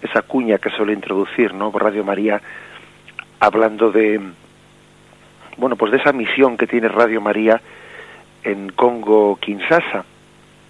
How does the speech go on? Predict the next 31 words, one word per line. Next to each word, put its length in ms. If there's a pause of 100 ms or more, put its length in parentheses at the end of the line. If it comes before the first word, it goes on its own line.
(920)
Y, 80
bueno, 180
pues, 180
cuando 220
estamos 320
hablando 320
de 100
la 100
misión 340
de 80
la 80
Iglesia, 420 (540)
no 140
pensemos 460
que 100
estamos 280
hablando 280
de 100
cosas 400 (800)
que 80
son 240
inalcanzables 880
para 180
nosotros 560
o 60
que 100
son 160
ajenas 480
a 60
nosotros, 480
¿no? 120